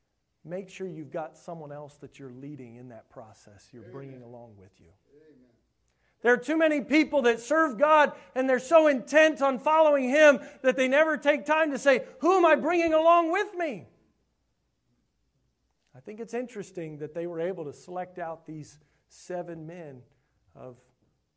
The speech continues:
Speaker 1: good report, men full of the Holy Ghost and wisdom. The church hasn't even been around that long at this point. I think it's also important to notice,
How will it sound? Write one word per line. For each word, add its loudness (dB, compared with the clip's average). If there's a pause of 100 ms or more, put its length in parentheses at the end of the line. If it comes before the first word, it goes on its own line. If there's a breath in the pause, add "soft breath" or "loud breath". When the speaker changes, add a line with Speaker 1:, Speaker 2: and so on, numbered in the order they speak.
(300)
Speaker 1:
good -8
report, -16 (760)
men -14 (220)
full -10
of -10
the -16
Holy -14
Ghost -16
and -20
wisdom. -20 (240 soft breath)
The -20
church -16
hasn't -12
even -12
been -10
around -14
that -18
long -20
at -20
this -20
point. -20 (3250)
I -8
think -8
it's -8
also 0
important -4
to -6
notice, 0